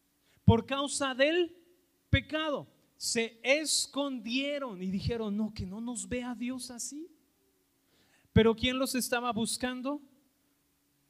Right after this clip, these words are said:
Dios. Entonces, la respuesta de Dios ante el pecado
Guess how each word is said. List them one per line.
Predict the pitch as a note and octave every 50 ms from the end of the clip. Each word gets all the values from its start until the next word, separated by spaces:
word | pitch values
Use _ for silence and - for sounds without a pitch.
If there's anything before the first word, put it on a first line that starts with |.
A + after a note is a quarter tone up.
| _ _
Dios. | D#3+ G3 C4 C#4 G#3+ - - - - _ _ _ - -
Entonces, | E3+ G#3 G#3+ B3 C4+ C#4 B3 B3 F#3 F3+ G3+
la | A#3 A#3 A#3
respuesta | A#3+ A#3+ A#3+ A#3 A#3 - - - - B3+ E4 F4+ - - - E4+ E4 E4
de | D#4 C#4+ B3+ A#3+
Dios | F3+ E3+ G#3+ C4 D4 D#4+ E4 E4 D4 - -
ante | B3+ A#3 A#3 - - A#3
el | A3 G#3+ G#3+
pecado | - A#3+ G#3+ G3+ - - - D4 D4+ D4 C#4 A#3+ G3+ G#3 A3+ A3